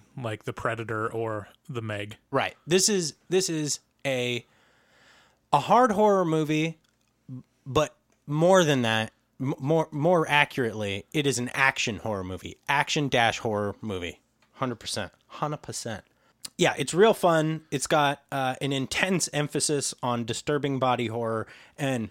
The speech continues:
Speaker 2: super stereotypical Nazi bad guys and good guys. So the good guys are ultra stereotypical, and the bad guys are even more stereotypical. Although it's kind of a fight to see who can be more goofily. <laughs>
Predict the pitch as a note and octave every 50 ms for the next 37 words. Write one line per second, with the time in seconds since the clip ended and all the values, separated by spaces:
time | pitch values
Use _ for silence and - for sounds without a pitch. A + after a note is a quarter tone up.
0 | _ _ - - - - - A3+ G3 G#3+ A3+ A#3 A#3 A#3 A3 G#3 G3+ F#3 E3+ D#3+
1 | D3+ C#3 - - B2 A#2 - - - C3 B2 A#2+ A#2+ A2 - B2 A2+ - A#2 -
2 | A#2 A2+ A2 A2+ F#2+ B2 A#2+ A2 A2+ - B2+ A#2+ G#2+ A2+ A2 A2 G2+ G#2+ A2 G#2+
3 | G#2+ G#2 G#2+ G#2 - - - - - - _ - - B2+ B2 C3+ C#3+ C#3 B2+ C3+
4 | B2+ - A2 D#2+ E2 D#2+ - - - - - - C3+ A#2+ A2+ A2 G#2 - - -
5 | B2+ F#3+ F#3+ F#3 G3+ F#3+ F#3+ F#3+ F#3 E3 - - - C3 A#2+ A#2 A2+ G#2 G#2 C#3
6 | _ _ _ _ _ _ _ _ _ - - - A3+ F3+ - - D3 B2 - -
7 | - C#3+ A#2+ A2+ A2 G#2 - A2+ - A2 - G#2 F#2 F#2 G2 - - B2 A#2 A2+
8 | C3 C3 C3+ B2+ C3 B2 A#2+ A#2 A2 A2+ - _ - - - F#3+ G#3+ G3+ F3+ E3+
9 | E3 D#3 C#3+ B2+ A2+ - - C3+ A#2 A2 G#2+ - - G#2 - - - E2+ D#2 F#2
10 | _ _ _ _ - _ _ _ _ _ _ _ _ _ _ _ - - A#2+ B2+
11 | C3 B2 B2 B2+ - A2+ - - - - C#3+ C#3+ C3 A2 G#2+ - - - A2 G2
12 | G2 - - F#2 - - G#2+ F#2 G#2+ G#2 G#2 G2 F#2+ G2 F#2 G2+ G2 G2 F#2+ G2
13 | F#2 F2 - _ _ _ _ _ _ _ _ _ _ _ _ _ - G#2+ F#2 -
14 | - - A#2+ A2+ G#2 - A#2 G#2+ G2 G2+ G2+ F#2+ F#2+ F2 - G#3 G3 - - F3
15 | - _ -